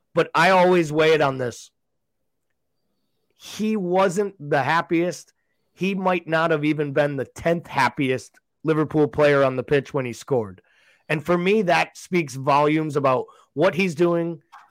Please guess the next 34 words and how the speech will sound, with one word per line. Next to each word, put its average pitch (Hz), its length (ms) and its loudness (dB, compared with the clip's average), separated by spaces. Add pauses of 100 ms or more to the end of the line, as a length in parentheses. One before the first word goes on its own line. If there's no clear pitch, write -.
(220)
to 156 340 2
acclimate 185 440 0
with 175 100 2
his 175 120 0
teammates, 147 580 -2 (640)
how 160 260 2
hard 180 260 4
he's 170 220 -2
working 165 400 0
on 143 180 -2
the 139 60 -4
training 139 380 -2
ground, 131 400 -4 (400)
and 156 100 0
how 143 220 2
hard 165 720 0
these 156 220 -2
players 139 440 2
know 139 220 2
right 127 260 0
now 131 200 0
life 135 340 -2
in 135 100 -6
England 131 420 -6
is, 113 380 -6 (400)
being 156 240 2
compared 143 560 0
to 147 160 0
the 139 160 0
best 143 360 2
striker 147 500 2
in 135 100 -2
the 135 80 0
world 127 500 2